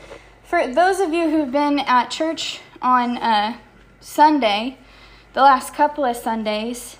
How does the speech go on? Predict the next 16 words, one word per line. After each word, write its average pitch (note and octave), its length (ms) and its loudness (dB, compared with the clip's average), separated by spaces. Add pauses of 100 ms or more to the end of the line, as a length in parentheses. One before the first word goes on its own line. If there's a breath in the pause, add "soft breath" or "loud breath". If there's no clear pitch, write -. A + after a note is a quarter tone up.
(140)
um, A3+ 460 -2 (1600 loud breath)
the C4 260 4
lessons C#4 680 2
have B3 280 2
been C4 200 -2
on A#3 240 0
unity B3 640 -2 (320)
in A#3+ 140 -2
the A3+ 80 -4
church. - 580 -10 (840)
Um, A3 520 0 (1900 soft breath)
and C4+ 540 2 (2000)
from D4+ 540 2
the C#4 80 -2
time E4 440 2
that C4 260 -2